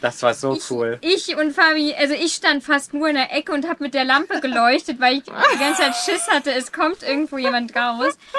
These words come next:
Speaker 2: Fabi und Fabis Schwester haben das dann echt gut gemeistert, aber Emmy, Fabis Schwester und ich, wir hatten schon echt Schiss und haben dich dann in die
Speaker 1: Das
Speaker 2: Ecke reinkriechen lassen.
Speaker 1: das, das war,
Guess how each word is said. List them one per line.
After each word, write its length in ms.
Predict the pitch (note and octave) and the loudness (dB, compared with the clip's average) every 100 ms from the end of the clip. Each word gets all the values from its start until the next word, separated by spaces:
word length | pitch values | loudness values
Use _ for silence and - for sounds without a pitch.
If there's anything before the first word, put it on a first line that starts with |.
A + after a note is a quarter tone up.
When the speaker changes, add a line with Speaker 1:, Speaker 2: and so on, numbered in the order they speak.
| C#5+ _ _ _ | -6 _ _ _
Speaker 2:
Fabi 360 | - C#4+ D#4 D#4+ | 4 4 4 2
und 100 | D4 | 0
Fabis 400 | - D4 C#4 B3+ | 2 2 2 -4
Schwester 360 | - C#4+ D4+ D4+ | -4 -4 0 0
haben 160 | C4+ C#4 | 0 0
das 160 | C4+ | -4
dann 160 | C#4 B3 | -6 -6
echt 280 | C4 C#4 - | -6 -6 -6
gut 220 | C#4+ - | -8 -6
gemeistert, 680 | A#3+ A#3+ C4+ D#4+ - B3+ C4 - - - | -4 0 0 -2 -2 -2 -4 -12 -20 -2
aber 220 | B3 B3 - | 2 4 2
Emmy, 340 | C#4 D#4 D4+ | 2 2 2
Fabis 340 | D4 C#4+ B3+ A#3 | 0 -4 -4 -6
Schwester 360 | C#4 C4+ - B3+ | -4 -4 -2 -4
und 120 | A#3 | -4
ich, 240 | C4 D4 _ _ _ | -8 -10 _ _ _
wir 220 | A#3+ B3+ B3+ | 0 2 4
hatten 220 | B3+ C4 | 2 -2
schon 180 | C4 B3 | -6 -4
echt 340 | - C#4 - | -4 -4 -6
Schiss 260 | - D4 C#4+ | -4 -2 -2
und 120 | C4+ | 0
haben 140 | A#3+ | 0
dich 200 | A3 C#4+ | -2 -4
dann 140 | D4+ B3+ | -4 -2
in 140 | B3 | -4
die 100 | A#3+ | -4
Speaker 1:
Das 140 | - C#4 | 0 0
Speaker 2:
Ecke 140 | A#3+ | 2
reinkriechen 580 | G#3+ A3 A3+ C4 A#3 B3 | 2 2 -2 -8 -6 -4
lassen. 240 | G3+ G#3 | -2 2
Speaker 1:
das, 140 | - - G3+ | 2 2 4
das 180 | - | 2
war, 120 | F3 | 6